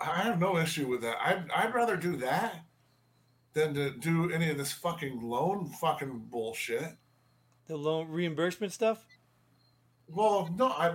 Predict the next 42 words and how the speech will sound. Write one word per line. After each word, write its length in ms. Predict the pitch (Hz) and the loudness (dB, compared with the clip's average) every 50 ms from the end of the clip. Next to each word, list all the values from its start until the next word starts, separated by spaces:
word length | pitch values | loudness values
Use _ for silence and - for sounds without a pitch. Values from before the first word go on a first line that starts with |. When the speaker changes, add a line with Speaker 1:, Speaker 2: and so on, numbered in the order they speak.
| 160 | 0
Speaker 1:
well, 400 | 165 202 220 196 170 151 131 139 143 | 0 0 2 2 2 0 -4 -8 -6
the, 280 | 160 175 180 175 175 160 151 160 | -2 -2 -2 -2 -2 -8 -6 -4
the 80 | 180 | -2
loan 260 | 185 190 208 214 214 214 | 0 2 2 2 2 2
forgiveness 560 | - 196 185 165 202 233 240 254 247 - - | -2 -4 -4 -2 -2 -2 -2 -2 -4 -4 -4
shit. 400 | - - - 139 110 90 73 - - _ _ _ _ _ - _ _ _ _ _ _ _ | -6 -4 -4 -4 -4 -4 -6 -10 -14 _ _ _ _ _ -20 _ _ _ _ _ _ _
I 100 | - 151 | -2 -2
mean, 200 | 170 196 196 180 | 0 2 2 0
you, 200 | 170 190 208 196 160 | 0 0 -2 -2 -4
you 140 | 165 180 185 | -4 -4 -2
do 180 | 175 226 233 | -2 -2 -2
realize, 420 | 208 180 180 175 170 151 151 143 147 | 0 0 2 2 2 2 0 0 -2
like, 140 | 151 143 143 | -4 -4 -4
the 220 | 135 120 143 170 | -4 -2 -2 0
A 60 | 175 | 0
O 80 | 170 156 | -2 -2
C 400 | 156 - - 156 165 185 196 190 196 | -4 -6 -6 -6 -6 -6 -6 -8 -6
owes, 320 | - 139 147 147 143 131 139 - | -4 -4 -2 -2 -4 -6 -6 -6
owes, 220 | - 139 147 143 139 | -4 -4 -4 -4 -4
like, 200 | 139 131 127 - | -4 -4 -4 -4
a, 100 | 135 120 - | -6 -6 -6
over 360 | 139 143 139 131 127 120 117 113 | -6 -6 -6 -6 -6 -6 -6 -6
a 80 | - | -8
hundred 340 | - - 139 147 139 131 - | -8 -6 -4 -4 -4 -4 -6
thousand 360 | - 135 127 123 120 113 110 110 | -6 -4 -4 -4 -6 -8 -8 -6
dollars. 500 | 123 151 170 160 - 90 85 82 - - _ _ _ _ _ _ _ _ _ _ _ _ _ _ _ - - - | -4 -4 -2 -4 -4 -8 -10 -12 -16 -20 _ _ _ _ _ _ _ _ _ _ _ _ _ _ _ -16 -8 -6
And 100 | 131 139 147 | -4 -2 0
that's 220 | 156 170 165 165 | 0 0 -2 -2
why 140 | 165 151 143 | -2 -2 0
they're 140 | 139 139 139 | 0 -2 -4
pushing 340 | 135 - 160 151 151 147 139 | -2 -2 -2 -2 -2 -4 -6
the 80 | 135 127 | -8 -6
fucking, 380 | - - 143 139 139 - 135 135 | -4 -2 -2 -2 -4 -6 -8 -6
that's 220 | 139 156 165 165 - | -2 -2 -2 -2 -2
why, 200 | 170 170 160 139 | -4 -4 -4 -2
that's 220 | 147 170 170 - - | -4 -4 -4 -2 -2
why, 220 | 220 226 220 220 175 165 | -2 0 0 -2 -2 -2
that's 220 | 214 226 220 - | -4 -4 -2 -2
why 120 | 262 269 254 | -2 -2 -2
some 240 | - - 254 247 240 | -2 -2 -2 0 0
of 60 | 233 | -2
these 220 | 226 180 - - | -2 -6 -8 -10